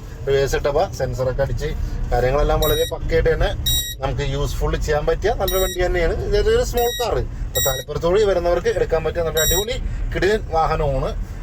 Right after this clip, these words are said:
അപ്പൊ ഈ ഒരു വാഗൺ ആർ അപ്പൊ ആർക്കെങ്കിലും വേണമെന്നുണ്ടെങ്കിൽ നേരെ കോൺടാക്ട് ചെയ്തോളൂ. അപ്പൊ ഞാൻ, നമുക്ക് ഏതായാലും ഇനി വില വിവരത്തിലേക്ക് വരാം. ഗൈസ്, അപ്പൊ നമ്മുടെ ഈ ഒരു വാഗൺ ആർ എൽ എക്സ് ഐ എ സി, പവർ സ്റ്റിയറിംഗ്, ഫ്രണ്ട് പവർ വിൻഡോസ് അടങ്ങുന്ന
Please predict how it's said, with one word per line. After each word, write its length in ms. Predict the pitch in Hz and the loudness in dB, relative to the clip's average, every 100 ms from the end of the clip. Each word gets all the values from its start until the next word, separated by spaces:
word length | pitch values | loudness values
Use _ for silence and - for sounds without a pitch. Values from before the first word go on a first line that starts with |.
| - | -2
അപ്പൊ 140 | 127 139 | 0 0
ഈ 140 | 135 147 | 0 2
ഒരു 100 | 143 139 131 123 117 120 | 2 2 2 0 0 2
വാഗൺ 280 | 123 123 123 | 2 2 2
ആർ 80 | 120 - | 0 -6
അപ്പൊ 140 | - 131 | -6 -4
ആർക്കെങ്കിലും 500 | 131 - 156 185 185 | -2 -2 -2 -2 -2
വേണമെന്നുണ്ടെങ്കിൽ 580 | 165 156 170 151 160 156 | -2 -2 -2 -2 -2 0
നേരെ 180 | - - | 0 0
കോൺടാക്ട് 260 | 160 139 135 | -2 -2 -2
ചെയ്തോളൂ. 460 | 147 127 127 147 - - | -2 -4 -2 -2 -2 -4
അപ്പൊ 160 | - 165 | -2 0
ഞാൻ, 160 | 220 226 - | 0 -2 -2
നമുക്ക് 200 | 196 - | -2 0
ഏതായാലും 360 | 233 214 220 185 | 2 2 0 -2
ഇനി 100 | 185 | 0
വില 160 | 170 | 0
വിവരത്തിലേക്ക് 460 | 156 156 135 135 127 | 2 0 -2 -2 0
വരാം. 220 | 190 - - - - - - _ _ _ _ 185 | 0 -2 -6 -12 -16 -18 -20 _ _ _ _ -16
ഗൈസ്, 200 | 226 208 | -14 -12
അപ്പൊ 160 | 202 208 180 - | -8 -8 -10 -14
നമ്മുടെ 320 | 180 185 170 165 - | -14 -12 -10 -12 -14
ഈ 60 | 170 | -14
ഒരു 140 | 180 156 | -14 -12
വാഗൺ 360 | 151 156 165 | -12 -12 -12
ആർ 140 | 170 - - - - - - - - | -14 -14 -18 -20 -20 -20 -20 -20 -18
എൽ 180 | 143 160 | -14 -12
എക്സ് 220 | 170 - | -12 -12
ഐ 40 | 143 - - - 117 135 | -14 -16 -20 -20 -20 -20
എ 20 | 139 | -18
സി, 60 | 196 - 254 | -20 -20 -18
പവർ 200 | 131 139 | -16 -16
സ്റ്റിയറിംഗ്, 420 | - 147 151 185 - - | -14 -14 -14 -16 -20 -20
ഫ്രണ്ട് 260 | 143 147 | -20 -16
പവർ 260 | 185 180 147 | -14 -14 -14
വിൻഡോസ് 580 | 143 131 127 151 175 - | -16 -16 -16 -16 -18 -18
അടങ്ങുന്ന 340 | 139 139 139 | -18 -16 -16